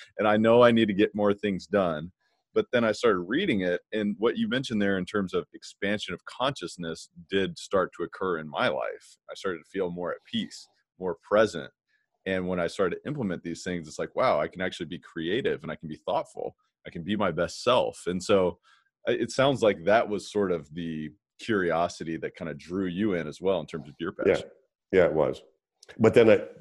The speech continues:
Speaker 2: it turned out over all these years, a whole lot, it, it, uh,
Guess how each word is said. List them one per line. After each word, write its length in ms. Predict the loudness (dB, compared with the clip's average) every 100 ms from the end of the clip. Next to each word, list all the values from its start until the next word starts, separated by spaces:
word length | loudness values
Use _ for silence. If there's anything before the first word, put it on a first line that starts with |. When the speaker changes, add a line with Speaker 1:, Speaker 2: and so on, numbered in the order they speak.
| -2
Speaker 2:
it 200 | -2 4
turned 240 | 4 8
out 180 | 10 10
over 160 | 8 6
all 200 | 6 6
these 240 | 4 0
years, 440 | 2 2 2 0 -6 -20 -20 _
a 60 | -8
whole 280 | 4 6 8
lot, 180 | 4 0 -4
it, 200 | -4 -4
it, 420 | -10 -12 _ -2
uh, 120 | -2